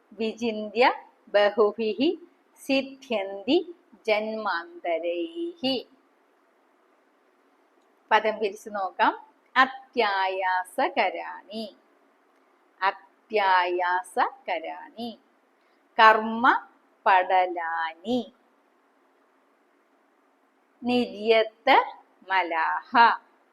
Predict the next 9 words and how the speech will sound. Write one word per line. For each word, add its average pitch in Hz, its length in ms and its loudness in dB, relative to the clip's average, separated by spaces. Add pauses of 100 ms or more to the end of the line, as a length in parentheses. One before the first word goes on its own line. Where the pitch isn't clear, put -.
(640)
ഭക്തി 294 800 4 (180)
പഥേ. 208 640 -2 (880)
ബ്രഹ്മ 240 840 2 (380)
ആഖ്യം. 190 960 0 (1600)
തർക്ക 233 720 4 (260)
പഥേ. 196 600 0 (760)
ചിത്ത - 520 0 (520)
ആർദ്രത്വം. 185 1300 0 (720)
ജന്മ 226 760 0